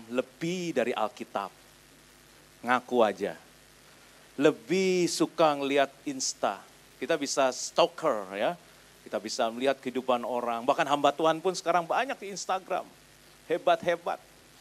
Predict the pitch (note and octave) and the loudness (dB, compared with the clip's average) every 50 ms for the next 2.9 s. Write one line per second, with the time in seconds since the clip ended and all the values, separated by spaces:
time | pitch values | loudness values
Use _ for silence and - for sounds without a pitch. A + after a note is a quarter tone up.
0 | - - - - - - - - - - - - - - - - - - - - | -20 -20 -20 -20 -20 -20 -18 -16 -16 -18 -20 -20 -20 -20 -20 -20 -20 -20 -20 -20
1 | - - - - - - - E3 E3 - - G3+ F#3+ G3+ F#3+ F3 F3 F3+ F3+ E3 | -20 -20 -20 -20 -4 4 6 8 8 8 8 6 6 4 4 4 6 4 4 4
2 | E3 D#3+ E3+ E3 F3 E3+ E3 D#3 C#3+ D3 C3+ C3+ C3+ - - C#3+ C#3+ | 2 0 0 2 4 4 4 4 2 4 4 4 4 4 4 2 2